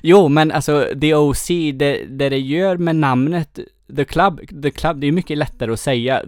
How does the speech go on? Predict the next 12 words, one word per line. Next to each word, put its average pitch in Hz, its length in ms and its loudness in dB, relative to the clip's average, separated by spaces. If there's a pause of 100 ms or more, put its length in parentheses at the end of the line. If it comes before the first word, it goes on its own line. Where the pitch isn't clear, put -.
The 135 100 -2 (120)
Original 139 840 -2 (120)
Club 107 520 -2
kommer 147 280 2
ju 147 80 4
ingen 113 260 2
säga 104 320 0
någon 107 280 0
gång. 107 360 -2 (400)
Ja, 123 120 4
då, 123 120 -4
då, 143 120 -2